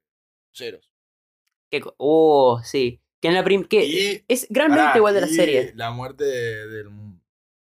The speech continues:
Speaker 1: realidad el final de la uno es la muerte
Speaker 2: Claro.
Speaker 1: en el, del, del accidente, del choque de Kendall buscando falopa.
Speaker 2: Exactamente.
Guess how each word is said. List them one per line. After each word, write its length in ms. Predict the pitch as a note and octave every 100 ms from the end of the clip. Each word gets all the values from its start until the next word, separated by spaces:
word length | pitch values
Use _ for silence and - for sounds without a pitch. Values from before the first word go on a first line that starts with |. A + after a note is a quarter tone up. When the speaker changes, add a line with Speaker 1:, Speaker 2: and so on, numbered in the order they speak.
| _
Speaker 1:
realidad 180 | G#2 G#2
el 60 | A#2+
final 300 | G2+ A2 A#2
de 80 | A#2+
la 100 | A#2+
uno 260 | B2+ E3
es 380 | C3 A2 A#2 - _ _ _
la 80 | E2+
muerte 680 | G2+ G#2 A#2 C3+ A#2+ G#2 G2+
Speaker 2:
Claro. 380 | D3+ C3+ G2+ -
Speaker 1:
en 120 | G#2+ G2+
el, 80 |
del, 200 | G#2 G2+ _
del 180 | G2 F#2+
accidente, 500 | G2+ - G2+ B2 B2
del 160 | A#2+ A2
choque 300 | A#2+ A2+ C#3
de 260 | D3+ A2
Kendall 320 | - G#2 A#2+ A2+
buscando 680 | G#2 _ G2+ A2 G2+ F2+ D2+
falopa. 260 | G#2+ A#2+ _ _ _ _
Speaker 2:
Exactamente. 840 | D3 C3+ C3+ C3 B2+ B2 A2+ - -